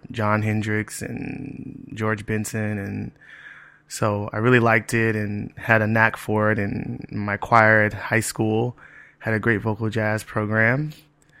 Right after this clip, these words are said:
Then it just dominoed from there.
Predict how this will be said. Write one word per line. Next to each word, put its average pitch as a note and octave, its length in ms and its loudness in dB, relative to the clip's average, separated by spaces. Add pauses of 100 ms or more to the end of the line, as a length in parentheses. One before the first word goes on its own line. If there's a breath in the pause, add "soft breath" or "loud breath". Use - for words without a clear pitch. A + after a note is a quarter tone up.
(440 soft breath)
Then A2+ 240 2
it A2 100 0
just B2 460 0 (220)
dominoed A#2+ 500 2
from B2+ 240 0
there. G#2+ 520 -2